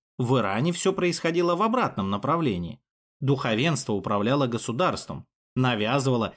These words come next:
исламскую форму общественного существования, подавляя светские элементы общества. И широкие слои общества в целом, особенно на первых постреволюционных этапах,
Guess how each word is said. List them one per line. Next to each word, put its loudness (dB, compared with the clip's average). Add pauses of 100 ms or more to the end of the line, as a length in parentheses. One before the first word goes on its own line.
(140)
исламскую 2
форму 0
общественного 0
существования, -2 (220)
подавляя 0
светские 0
элементы 0
общества. -4 (640)
И 2
широкие 2
слои 2
общества 0
в -8
целом, 0
особенно 2
на 2
первых 0
постреволюционных 2
этапах, -4